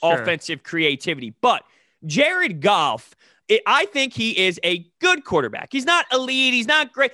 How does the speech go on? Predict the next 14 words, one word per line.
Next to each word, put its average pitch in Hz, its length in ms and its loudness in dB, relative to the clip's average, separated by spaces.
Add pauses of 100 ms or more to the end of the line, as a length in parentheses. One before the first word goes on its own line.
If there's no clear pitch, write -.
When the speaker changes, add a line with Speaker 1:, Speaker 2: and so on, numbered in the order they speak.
(140)
Speaker 2:
He 294 160 0
is 302 120 -4
a 277 100 4
good 226 440 -2
quarterback. 240 420 0
Speaker 1:
He's - 60 -10
fine, - 140 -2
Speaker 2:
But 143 80 -10
Speaker 1:
yeah. 214 80 -4
Speaker 2:
Sean 320 280 0
McVay, 202 680 0 (220)
the 269 120 2
other 339 240 0
day, 175 420 -2